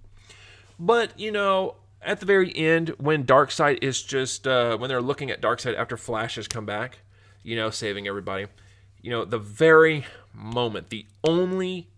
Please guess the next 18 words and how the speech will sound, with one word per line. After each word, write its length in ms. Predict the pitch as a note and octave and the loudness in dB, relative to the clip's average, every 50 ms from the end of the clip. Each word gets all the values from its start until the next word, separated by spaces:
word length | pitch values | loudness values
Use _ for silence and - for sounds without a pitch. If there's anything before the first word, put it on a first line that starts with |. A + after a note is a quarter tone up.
| _ _ _ _ _ _ _ _ _ _ _ _ _ _ - | _ _ _ _ _ _ _ _ _ _ _ _ _ _ -20
thing 340 | - - E3+ D#3+ D3+ C#3+ C#3 | 0 0 0 0 2 -2 -2
we 140 | D3 C#3 | -4 -4
see 360 | B2+ - - - C#3 A#2 G#2+ - | -4 -4 -6 -4 -4 -6 -6 -6
is 340 | - G#2+ G#2+ G#2+ G#2 - | -4 -4 -4 -4 -4 -4
that 400 | A#2+ A2+ G#2+ G2+ F#2+ D#2+ - - - - _ _ _ _ _ _ _ _ _ | -2 -2 -2 -2 -4 -6 -10 -14 -20 -20 _ _ _ _ _ _ _ _ _
Darkseid 580 | - C3 C#3 D3+ D3+ - - D3+ D3 C#3 B2 - | 2 2 2 2 0 -2 -4 -4 -2 -2 -2 -4
and 140 | A#2 A#2 A2 | -6 -8 -8
Superman 640 | - - - - C#3 B2 - A#2 G#2 G2+ G2+ G2 F#2+ | -8 -8 -4 -4 -4 -4 -4 -4 -6 -4 -6 -6 -8
have 180 | G2 A2 F#2+ F#2+ | -8 -10 -10 -6
locked 360 | G2+ G#2 G2 G#2 G#2 - - | -6 -6 -6 -6 -6 -8 -10
eyes. 340 | D#2 D2 B1 - - - - _ _ _ _ _ _ _ _ _ _ _ | -10 -10 -10 -12 -14 -18 -20 _ _ _ _ _ _ _ _ _ _ _
Darkseid 480 | - - G3+ G3+ - - F3+ E3 D#3+ C3+ | 2 2 2 2 2 2 2 2 0 0
does 160 | A#2 G#2 G2+ | -6 -6 -2
not 220 | B2+ C3+ - - - | -2 -2 -2 -2 -6
care 220 | - C#3 C3 B2 | -4 -2 0 0
about 260 | A2+ G#2+ G2 F2 - - _ _ _ _ _ _ _ _ _ _ | 0 0 -4 -6 -6 -10 _ _ _ _ _ _ _ _ _ _
anybody 640 | - A#3+ B3 A#3 A3+ A3+ G3+ F3+ F#3 E3+ E3 D#3 C#3+ - | -2 0 0 2 2 2 6 8 8 8 6 4 2 0
else. 420 | A#2+ G#2 D#2 - - - - | -2 -2 -2 -6 -14 -20 -20